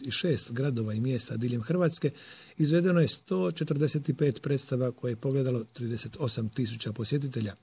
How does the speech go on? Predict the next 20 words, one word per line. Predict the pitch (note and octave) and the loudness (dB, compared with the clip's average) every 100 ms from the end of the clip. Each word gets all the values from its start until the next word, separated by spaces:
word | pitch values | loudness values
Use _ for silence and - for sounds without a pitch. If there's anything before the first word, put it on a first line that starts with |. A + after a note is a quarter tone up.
| _ - | _ -2
izvijestili | C3+ B2+ - A2+ | 0 0 0 -4
su | - A2+ | -4 -4
organizatori. | A2 A2+ A#2+ A2 A2+ A2+ - _ _ - - - - | -2 -2 -2 -4 -8 -10 -12 _ _ -20 -20 -20 0
U | F3 D#3+ | 6 6
programu | D#3 E3 E3+ E3+ D#3+ | 6 6 6 8 8
je | |
ove | D#3 | 8
godine | D3 D#3 D3 C#3 | 6 6 6 4
sudjelovalo | - D3+ D3 C#3 C3+ | 4 4 6 4 4
osamdeset | C3 A2+ C3 C#3 C#3+ B2 | 2 2 2 2 2 0
šest | - D#3 - - | 2 2 0 -2
kazališnih | C3 B2+ B2+ - B2 - | -2 0 0 0 -2 -4
i | D#3 | -4
izvedbenih | E3+ C#3 B2+ C3+ B2 A#2+ - | -2 0 2 0 0 -2 -2
institucija | - A#2+ B2 - C#3 C#3 E3+ C3+ | -2 -2 -2 0 0 0 0 0
na | - | -2
sedamdeset | - C3 B2 A#2 A#2+ A2 | -2 -2 -2 -2 -2 -2
sedam | C#3+ A#2 | 0 0
lokacija, | A2+ C#3 D3 - B2 G2+ - - - - | -2 -2 -2 0 -2 -2 -14 -20 -20 -12
a | - | -8